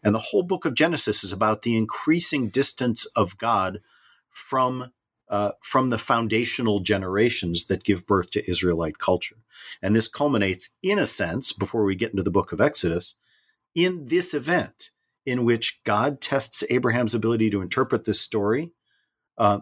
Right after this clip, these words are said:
Abraham makes a fairly extreme interpretation. God backs away and puts interpretive autonomy fully in the hands of human beings.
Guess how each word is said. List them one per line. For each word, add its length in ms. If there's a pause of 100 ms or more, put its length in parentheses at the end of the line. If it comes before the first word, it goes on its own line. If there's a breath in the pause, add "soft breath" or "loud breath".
(140)
Abraham 440
makes 240
a 60
fairly 380
extreme 460
interpretation. 840 (640)
God 320
backs 320
away 280
and 200
puts 420 (300)
interpretive 800 (120)
autonomy 800 (680 soft breath)
fully 440
in 80
the 80
hands 260
of 120
human 280
beings. 340